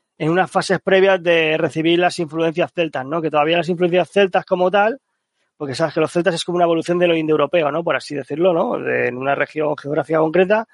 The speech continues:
que después se fue extendiendo, ¿no? Pues se ve que ellos todavía estaban en un estadio anterior de civilización y todavía no habían recibido esas, esas influencias.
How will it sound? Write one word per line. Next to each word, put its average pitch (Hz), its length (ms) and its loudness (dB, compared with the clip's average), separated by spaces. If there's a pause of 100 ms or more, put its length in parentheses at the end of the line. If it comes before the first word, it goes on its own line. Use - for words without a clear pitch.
(300)
que 147 80 0
después 139 240 0
se 160 80 2
fue 175 120 0
extendiendo, 151 400 -2
¿no? 165 140 -6 (260)
Pues 151 140 -2
se 180 80 0
ve 202 120 6
que 214 100 4
ellos 220 160 4
todavía 208 220 6
estaban 202 500 2
en 165 120 0
un 185 120 2
estadio 190 340 4
anterior 180 340 2
de 170 380 2
civilización 180 420 2
y 196 60 4
todavía 175 240 4
no 185 80 4
habían 180 320 4
recibido 165 460 2
esas, 151 680 0 (800)
esas 185 200 0
influencias. 151 500 2